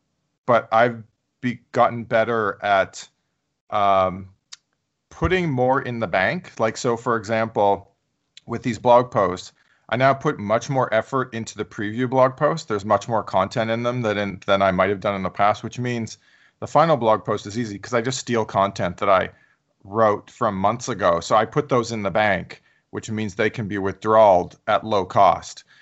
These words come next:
So I try and do, uh, things like that so that in my, um, uh, what's the word? The, the times, um, the crunch times, that the amount of my own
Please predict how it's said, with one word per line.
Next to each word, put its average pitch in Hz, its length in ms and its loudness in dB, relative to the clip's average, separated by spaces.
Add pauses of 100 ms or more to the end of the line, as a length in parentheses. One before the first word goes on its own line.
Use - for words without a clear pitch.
(160)
So 135 180 4
I 123 80 6
try 151 320 2
and 160 160 -2
do, 135 260 -4 (960)
uh, 104 380 4
things 143 420 -8
like 120 220 2
that 113 300 4
so 120 220 -4
that 107 420 2 (560)
in 139 200 -4
my, 127 580 2
um, 98 580 0 (800)
uh, 95 320 4 (640)
what's 104 240 -8
the 107 80 -6
word? 87 320 -4 (300)
The, 95 200 0
the 98 140 -8
times, 113 640 0
um, 92 320 2
the - 80 -4
crunch 135 320 0
times, 92 580 -2 (1040)
that 117 380 -4
the 123 420 -2
amount 127 580 2
of 117 280 0 (400)
my 110 400 2
own 117 200 -2